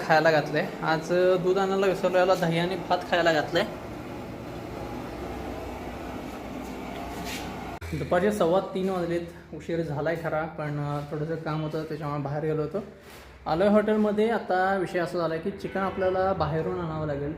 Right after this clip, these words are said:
लोकलचं, कारण आपल्याकडे जो सप्लायर आहे त्याचं चिकन संकष्ट असल्यामुळे त्याचं दुकान बंद आहे आज.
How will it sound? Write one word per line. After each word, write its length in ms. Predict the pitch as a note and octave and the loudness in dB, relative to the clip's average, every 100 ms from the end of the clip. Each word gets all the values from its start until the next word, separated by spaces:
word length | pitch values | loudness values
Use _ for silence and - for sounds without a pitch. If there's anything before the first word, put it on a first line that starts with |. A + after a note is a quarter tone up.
| - | -8
लोकलचं, 680 | D#3+ D3 C#3+ D#3+ D3 D3 D3+ | -4 -4 -2 -2 -2 -2 -6
कारण 460 | E3 - - D3+ C#3+ | -6 -10 -2 0 0
आपल्याकडे 320 | C#3 D3 D3 | 0 0 0
जो 100 | D#3 | -2
सप्लायर 500 | D3+ D3+ D3 D#3+ E3+ | -2 -2 2 2 2
आहे 120 | F3 | 0
त्याचं 240 | F3 D#3 | -2 -4
चिकन 380 | E3 - D#3 E3 F3+ - - - - - | -6 -6 -4 -4 -4 -8 -12 -14 -14 -6
संकष्ट 420 | D#3+ C#3 F3 - | -4 -2 -2 -2
असल्यामुळे 360 | F#3 - E3+ E3 | -2 0 0 0
त्याचं 160 | D#3+ | 0
दुकान 320 | E3 D#3 D#3 D3 | -2 -2 -2 0
बंद 200 | C#3+ C#3+ | 0 0
आहे 220 | C3+ C#3+ | 0 -2
आज. 180 | C#3 | -2